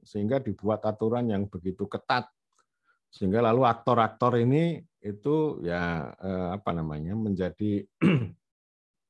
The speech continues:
eh, terbelenggu gitu ya. Karena itu memang ini pengalaman, eh, restart model, model Eropa gitu ya. Ya itu tadi, negara adalah hukum, hukum adalah negara. Semuanya harus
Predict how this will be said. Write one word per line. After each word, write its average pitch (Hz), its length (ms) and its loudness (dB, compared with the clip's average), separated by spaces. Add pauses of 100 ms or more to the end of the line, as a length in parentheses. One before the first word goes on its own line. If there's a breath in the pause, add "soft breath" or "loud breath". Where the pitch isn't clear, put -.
(800 loud breath)
eh, 110 240 2
terbelenggu 139 800 8
gitu 82 160 -6
ya. 82 240 -8 (160)
Karena 110 320 0
itu 190 240 0
memang 127 560 2 (160)
ini 139 160 2
pengalaman, 120 800 2 (400 soft breath)
eh, 110 240 -2
restart 117 480 -4
model, 101 640 -2 (160)
model 101 560 -2
Eropa 135 800 2
gitu 98 320 -4
ya. 127 160 -6 (240)
Ya 87 320 -6
itu 85 240 -6
tadi, 127 480 0
negara 104 480 0
adalah 95 320 0
hukum, 110 400 -2
hukum 123 240 -4
adalah 87 240 -6
negara. - 400 -10
Semuanya 160 560 0
harus 123 240 -2